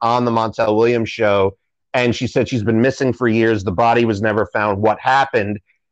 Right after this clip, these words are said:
And she goes, "I'm sorry. She's no longer alive. I'm sorry."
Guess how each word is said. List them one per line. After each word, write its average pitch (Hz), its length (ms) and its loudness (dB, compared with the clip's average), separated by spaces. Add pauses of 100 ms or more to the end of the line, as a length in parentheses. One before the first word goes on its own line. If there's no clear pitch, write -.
And 120 360 0
she 127 100 -6
goes, 117 120 0
"I'm 117 100 0
sorry. 90 540 0
She's 90 220 -8
no 95 160 -2
longer 90 300 -2
alive. 82 500 -2
I'm 92 160 -6
sorry." 80 640 -4